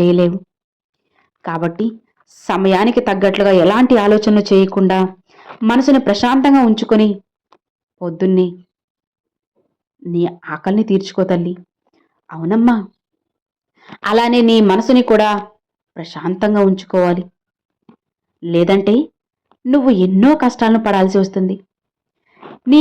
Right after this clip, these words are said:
మనసులోకి ఎలాంటి బాధలు కూడా రానివ్వకు. అవును బిడ్డ, నువ్వు అసలు ఎలా ఉన్నావో తెలుసా? ఈ రోజు నిద్ర లేచినప్పటి నుంచి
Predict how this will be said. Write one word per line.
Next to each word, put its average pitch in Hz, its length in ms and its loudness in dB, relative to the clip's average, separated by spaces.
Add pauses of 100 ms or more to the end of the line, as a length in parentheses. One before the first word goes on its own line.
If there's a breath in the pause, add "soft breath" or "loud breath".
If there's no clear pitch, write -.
(160)
మనసులోకి 277 520 2
ఎలాంటి 294 320 2 (580)
బాధలు 185 380 0
కూడా 220 220 2
రానివ్వకు. 185 440 0 (880)
అవును 165 280 -4
బిడ్డ, 202 160 -2 (500 soft breath)
నువ్వు 233 260 0
అసలు 226 180 0 (100)
ఎలా 208 140 2 (100)
ఉన్నావో 226 280 0 (100)
తెలుసా? 220 260 2 (760 soft breath)
ఈ - 20 6 (120)
రోజు 302 260 4
నిద్ర 240 260 0
లేచినప్పటి 240 640 2
నుంచి 240 260 4